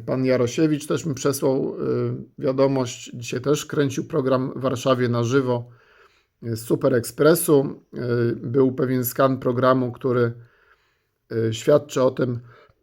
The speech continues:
<clears throat> jak ludzie tam komentują podwyżki. Y, no to, co się dzieje, to jeszcze jest kanał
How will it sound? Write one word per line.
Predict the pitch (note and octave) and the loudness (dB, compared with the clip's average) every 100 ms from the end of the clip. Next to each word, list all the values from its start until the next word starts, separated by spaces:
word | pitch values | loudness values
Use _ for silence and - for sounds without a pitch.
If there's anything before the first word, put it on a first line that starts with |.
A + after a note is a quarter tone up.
| - | 2
<clears throat> | - A#3+ - - - G3+ | 6 6 6 2 6 8
jak | E3 - | 8 8
ludzie | F3 D3 D3+ C#3 - _ _ _ _ _ _ _ _ - - | 4 8 8 6 0 _ _ _ _ _ _ _ _ -14 -2
tam | C#3+ | 0
komentują | C#3+ C3+ C3 A#2+ D3+ B2+ | 2 2 2 4 6 6
podwyżki. | A2+ A2 B2+ D#3+ - C#3 B2 A#2+ - _ _ _ _ _ - | 4 2 4 4 2 -4 -4 -6 -18 _ _ _ _ _ -6
Y, | A#2+ A#2+ | -2 0
no | C3 D3 | 2 0
to, | - E3+ | 4 4
co | E3 D#3 | 6 4
się | - C#3+ | 4 6
dzieje, | D3+ D3 | 8 8
to | C#3+ | 8
jeszcze | C3+ C3 C3 | 4 4 0
jest | A#2+ A#2+ | 0 2
kanał | C#3+ C3+ | 2 2